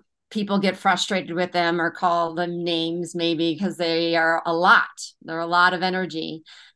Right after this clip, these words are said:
But when you find out more about where the eight's intentions are, that it comes from a real place of love and caring, maybe the most on the Enneagram, you start to see it completely differently.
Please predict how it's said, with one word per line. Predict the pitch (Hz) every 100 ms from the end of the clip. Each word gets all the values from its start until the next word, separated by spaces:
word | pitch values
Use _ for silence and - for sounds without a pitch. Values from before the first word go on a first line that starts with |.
| _ -
But | 202 190 180
when | 190 185 180
you | 185 185
find | 180 - 190 196
out | 180 185 196 202 - -
more | - 180 170 185 185 180
about | 175 160 160 165 -
where | 151 170 170 -
the | 160
eight's | 170 165 -
intentions | 165 156 190 180 175 165
are, | 165 156
that | 151 156 147
it | 156
comes | - 170 170 160
from | 170 156 156 -
a | 160
real | 151 180 196 185 175
place | - 165 160 160
of | - 156
love | 131 160 170 165
and | 147
caring, | - 185 185 160 151 151 156
maybe | 165 165 165 165 160 160
the | 165
most | 165 170 240 202 -
on | 165 151
the | 151
Enneagram, | 151 151 147 147 151 165 165 - - - _ -
you | 185
start | 185 208 202 202
to | 202
see | - 233
it | 196
completely | 190 170 190 175 170
differently. | 190 190 165 151 147 156